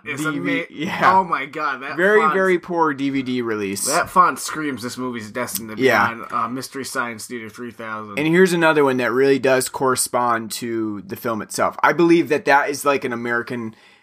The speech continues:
Speaker 2: version of, like, this film's poster. I mean, it stands out, but yeah, it definitely does not seem like it has anything to do with the film whatsoever.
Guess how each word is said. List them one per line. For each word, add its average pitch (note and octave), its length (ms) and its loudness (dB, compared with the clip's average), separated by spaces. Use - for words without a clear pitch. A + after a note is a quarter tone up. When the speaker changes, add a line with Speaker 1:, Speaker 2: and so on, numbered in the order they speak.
Speaker 2:
version A#2+ 480 2
of, F2+ 520 -4
like, G#2 300 -2
this - 280 -6
film's G#2+ 580 0
poster. A2 340 -4
I C#3 60 2
mean, F3 140 4
it D#3+ 100 -2
stands G#3+ 320 4
out, A#2 260 6
but B2+ 140 2
yeah, A2 300 2
it C#3+ 180 0
definitely D3 420 2
does A#2 220 -4
not A#2 280 0
seem A2+ 280 -4
like G#2 460 -2
it A2 160 -8
has A#2 260 -2
anything F3 400 4
to C3+ 100 -6
do C3+ 200 4
with A#2+ 140 2
the G#2+ 80 -4
film G#2+ 260 -6
whatsoever. F#2 640 -8